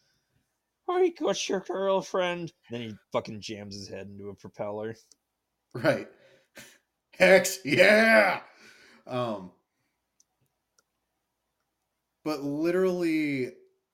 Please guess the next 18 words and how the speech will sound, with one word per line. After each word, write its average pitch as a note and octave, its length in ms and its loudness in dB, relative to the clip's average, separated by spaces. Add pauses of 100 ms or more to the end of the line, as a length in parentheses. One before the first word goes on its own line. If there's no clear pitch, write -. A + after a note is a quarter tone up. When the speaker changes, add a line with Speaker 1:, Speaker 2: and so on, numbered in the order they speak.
(120)
Speaker 2:
Megan C#3+ 440 -6
Fox B2+ 520 -6
in A#2 200 -12
that A2+ 240 -10
end A2+ 260 -10
s-, - 360 -10 (100)
in A2+ 160 -12
that A2 220 -8
end G#2+ 320 -10
fight G2+ 320 -10
scene F#2+ 360 -12
is F#2 240 -14
literally A2 800 -6 (140)
just - 520 -8
plot F#2+ 520 -6 (300)
hole, - 480 -14 (640)
like, - 240 -16 (220)
filler. - 480 -16